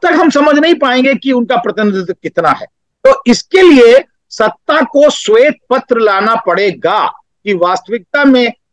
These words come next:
जुडिशरी की भी हम जनसंख्या की गणना करा सकते हैं, ब्यूरोक्रेसी की, यूनिवर्सिटी की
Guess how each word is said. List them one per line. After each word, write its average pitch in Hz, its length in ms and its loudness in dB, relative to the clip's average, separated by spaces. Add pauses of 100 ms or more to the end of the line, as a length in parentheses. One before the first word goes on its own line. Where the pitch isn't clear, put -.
जुडिशरी 196 500 -8
की 262 220 -12
भी 240 160 -4
हम 226 160 0
जनसंख्या 208 520 0
की 240 180 -4
गणना 196 300 0
करा 214 280 0
सकते - 380 -6
हैं, 262 240 0 (400)
ब्यूरोक्रेसी 240 540 0
की, 240 180 -2
यूनिवर्सिटी 208 520 0
की 226 280 0